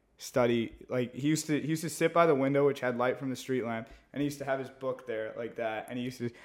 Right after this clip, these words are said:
and he studied for that, um, for that exam.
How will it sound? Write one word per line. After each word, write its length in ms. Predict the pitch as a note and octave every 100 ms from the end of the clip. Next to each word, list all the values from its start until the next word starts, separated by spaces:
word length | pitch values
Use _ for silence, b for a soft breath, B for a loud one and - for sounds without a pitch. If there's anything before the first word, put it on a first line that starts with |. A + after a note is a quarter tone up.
| B B
and 100 | B2
he 60 | B2
studied 320 | - B2 B2
for 160 | -
that, 320 | A#2 G#2 G2 - -
um, 520 | A#2 G#2+ G2+ F#2+ G#2 - _ _ -
for 120 | B2
that 140 | A#2
exam. 360 | G#2 A2 G2 G2+